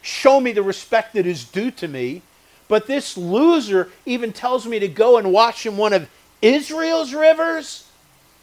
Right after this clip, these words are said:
He was furious. And he was so insulted that he stormed off, and he was ready to just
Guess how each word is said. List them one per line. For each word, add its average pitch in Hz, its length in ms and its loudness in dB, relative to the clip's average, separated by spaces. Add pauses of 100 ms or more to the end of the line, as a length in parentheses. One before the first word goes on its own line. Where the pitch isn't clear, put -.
(120)
He 285 180 -4
was 196 320 0
furious. 302 1200 -2 (600)
And 208 100 -6
he 214 60 -4
was 202 120 -4
so 302 380 2
insulted 269 680 -4 (580)
that 202 120 0
he 208 80 -4
stormed 262 600 -2
off, 156 460 2 (320)
and 226 120 -2
he 233 60 -4
was 214 180 -4
ready 254 300 4
to 208 100 -4
just 208 380 -4